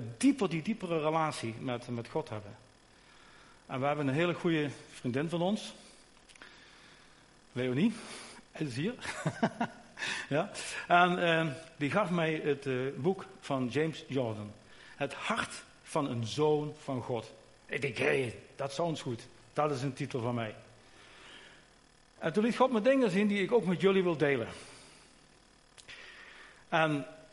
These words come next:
toen kwam binnen, als ik het dan lees, plaats ik altijd mijn eigen naam erin. En u mag uw naam erin zetten.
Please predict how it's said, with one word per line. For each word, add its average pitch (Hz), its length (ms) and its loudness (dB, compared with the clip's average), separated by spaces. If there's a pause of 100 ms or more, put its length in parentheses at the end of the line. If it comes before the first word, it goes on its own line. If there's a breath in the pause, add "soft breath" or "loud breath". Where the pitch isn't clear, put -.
(200)
toen 240 180 4
kwam 175 200 4
binnen, 233 340 4 (1200)
als 143 120 -8
ik 143 80 -4
het 135 100 -10
dan 156 160 4
lees, 202 280 4
plaats 175 280 0
ik 175 100 -2
altijd 180 300 2
mijn 165 140 0
eigen 156 240 2
naam 139 260 2
erin. 110 220 -4 (200)
En 123 160 -8
u 180 100 0
mag 185 160 2
uw 160 140 0
naam 131 280 0
erin 117 280 -4 (340)
zetten. 110 360 -8